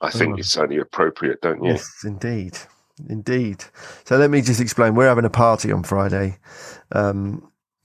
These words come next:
Speaker 2: a li-, a little get together for our wedding 'cause it's our second anniversary.
Speaker 1: Is it really?
Speaker 2: This, uh, yeah, she's put up with me for two years. So we're, uh, having a little get together. Ollie's playing.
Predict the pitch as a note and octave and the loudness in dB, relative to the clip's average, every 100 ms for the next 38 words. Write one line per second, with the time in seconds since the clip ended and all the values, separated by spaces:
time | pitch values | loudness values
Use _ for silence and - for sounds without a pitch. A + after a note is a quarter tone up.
0 | _ C3+ B2 B2+ A#2 A2+ A2 A2 A2+ G#2+ | _ -6 -4 -2 -2 -2 -4 -4 -4 -2
1 | A2+ G#2 G#2 - - A2 G#2 G#2 G2+ G#2 | 0 2 2 0 -4 0 2 4 2 0
2 | - - G#2+ A2 G#2+ G#2 G#2 _ _ _ | -4 -4 0 0 0 -4 -8 _ _ _
3 | - A2+ G2 G2 A2 G#2 G2 - - B2+ | -10 -8 -6 -6 -2 0 0 -6 -4 -4
4 | - A2 A2 A2 A2 C#3+ - - - - | -2 -2 0 0 0 -2 -2 -6 -12 -16
5 | _ - - - B2+ D3 E3+ D#3+ E3 C3 | _ -20 -20 -6 -2 0 2 4 6 4
6 | D#2+ G#2+ B2+ - - - C3 A#2+ A#2 - | 2 -2 -4 -4 -4 -4 2 4 4 2
7 | C#3 - G#2 - A2+ A2 A2+ A2 A2 G#2+ | -2 -2 -6 -2 -2 -2 -6 -4 -4 -6
8 | - C3+ B2 C#3 C3 F#2 - _ _ _ | -2 -2 0 0 0 -4 -10 _ _ _
9 | _ _ _ _ _ C#3+ A#2+ A2 A2+ A2+ | _ _ _ _ _ -4 0 2 2 2
10 | A2 A2+ A2 - _ _ _ _ - B2 | 4 4 4 -2 _ _ _ _ -2 0
11 | B2 C#3+ B2+ B2 - A#2+ A#2 A#2+ - _ | 2 0 0 -2 -2 -2 0 0 -2 _
12 | _ _ _ _ - D#3 D#3 C3+ - C3 | _ _ _ _ -2 2 2 2 0 2
13 | B2 B2+ B2+ | 4 4 0